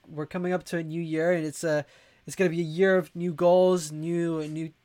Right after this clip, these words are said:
new, uh, initiatives, I guess. Um, what is one goal? This is, like, a question for all of us where, where we can each answer it. But what is w-, one goal that we have for, for twenty twenty-two?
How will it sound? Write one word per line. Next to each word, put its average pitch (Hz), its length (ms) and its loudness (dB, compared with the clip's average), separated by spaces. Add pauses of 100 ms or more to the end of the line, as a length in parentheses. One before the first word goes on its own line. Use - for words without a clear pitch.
(160)
new, 160 340 -6
uh, 151 140 0
initiatives, 170 1000 -2
I 151 140 -4
guess. 156 460 -4 (360)
Um, 170 300 2
what 208 240 8
is 302 160 4
one 208 300 4
goal? 196 500 6
This 190 220 -2
is, 208 120 -2
like, 196 140 2
a 185 60 -4
question 190 280 0
for 170 120 0
all 160 180 0
of 143 80 -4
us 139 240 -8
where, 151 180 -4
where 151 120 -8
we 147 180 -12
can 165 120 -8
each 147 180 -6
answer 139 280 -6
it. 131 140 -6 (260)
But 170 60 -2
what 208 160 6
is 240 100 2
w-, 202 200 0
one 190 320 4
goal 170 500 4
that 165 140 -2
we 170 140 2
have 151 600 -4 (360)
for, 147 600 -2
for 165 140 -10
twenty 170 240 -4
twenty-two? 160 600 -4